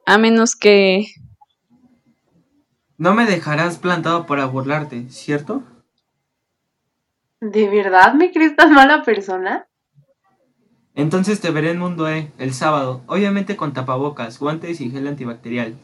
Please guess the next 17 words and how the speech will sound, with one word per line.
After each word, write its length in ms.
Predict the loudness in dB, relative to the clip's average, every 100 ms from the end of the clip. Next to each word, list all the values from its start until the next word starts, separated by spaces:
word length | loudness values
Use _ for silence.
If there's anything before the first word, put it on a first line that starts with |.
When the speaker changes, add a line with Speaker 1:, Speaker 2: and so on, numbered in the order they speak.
| -12
Speaker 2:
¿Te 100 | -8
parece? 420 | -6 -6 -6 -10 _ _ _ _ _ _ _ _ _ _ _ _ _ -6
Speaker 3:
Ok, 220 | -2 0 2 2 0 -4
perfecto. 460 | -4 0 0 0 -4 -6 _ _ _ -12
Este, 1120 | -4 0 0 -4 _ -6 -4 -2 -2 -2 -2
la 100 | -2
clase 240 | 2 2 6
ya 120 | 8
va 40 |
a 40 | 8
acabar. 400 | 6 4 2 -8 _ 0
¿Hablamos 380 | 2 4 2
luego? 340 | 0 0 0 -4 _ _ _ _ _ _ _ -20 _ -20 _ -16 -14 -14 -14 -6
Speaker 2:
Ok, 180 | -4 0 0 -2 -10 -6
espero 360 | -4 -2 -2 -2
tus 160 | -4
mensajes. 600 | -6 -6 -4 -6 -8 -14